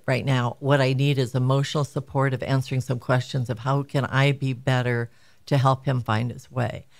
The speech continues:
I never had that before. And, um, so it's important that the people being incarcerated have that, but it's also important for the support people that are there that wanting to help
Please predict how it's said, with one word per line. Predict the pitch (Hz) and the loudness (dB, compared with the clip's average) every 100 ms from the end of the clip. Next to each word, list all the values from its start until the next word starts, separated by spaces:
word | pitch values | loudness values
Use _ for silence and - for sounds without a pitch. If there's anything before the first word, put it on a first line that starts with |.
| - - - | -20 -8 0
I | |
never | 156 156 156 | 2 2 2
had | 147 139 | 0 0
that | 117 - | -4 -8
before. | - - - - - - - - _ - | -18 -16 -16 -16 -20 -20 -20 -20 _ -2
And, | 139 131 131 - | 2 2 2 -2
um, | - 127 123 123 - - - | -2 -2 -2 -6 -8 -16 -4
so | 165 147 | 0 2
it's | 143 - | 0 -2
important | 143 - 175 - 151 | -2 2 2 2 0
that | 135 131 - | 0 -2 -6
the | 147 135 131 131 - - - | -2 0 -2 -6 -14 -20 -6
people | - 175 156 139 | -4 0 2 0
being | - 156 143 135 | 0 0 2 2
incarcerated | 131 - 233 - 160 139 120 127 | 2 2 2 0 0 0 0 0
have | 123 127 | 0 0
that, | 123 113 104 - | -2 -2 -2 -2
but | 156 | -2
it's | 151 160 | 0 2
also | 160 - 156 | 0 2 -2
important | 143 151 - 131 | 0 -2 -4 -2
for | 139 | -4
the | 127 | -4
support | - 143 - 160 - | -8 -10 -2 -2 -2
people | - 143 139 135 | -4 -4 -2 -2
that | 131 131 | 0 0
are | |
there | 127 135 135 | 0 0 0
that | 127 - | -2 -6
wanting | 123 139 151 147 | 0 2 2 2
to | 135 113 | 0 -4
help | 117 90 - | -2 -2 -4